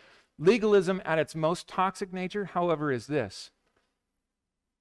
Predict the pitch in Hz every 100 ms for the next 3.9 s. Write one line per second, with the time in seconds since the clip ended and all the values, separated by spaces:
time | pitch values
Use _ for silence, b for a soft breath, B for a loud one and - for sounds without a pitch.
0 | _ _ - 113 180 - 147 120 143 135
1 | 104 117 135 - - 135 - - _ _
2 | _ _ _ _ _ _ _ _ _ _
3 | _ _ _ - 107 117 156 - -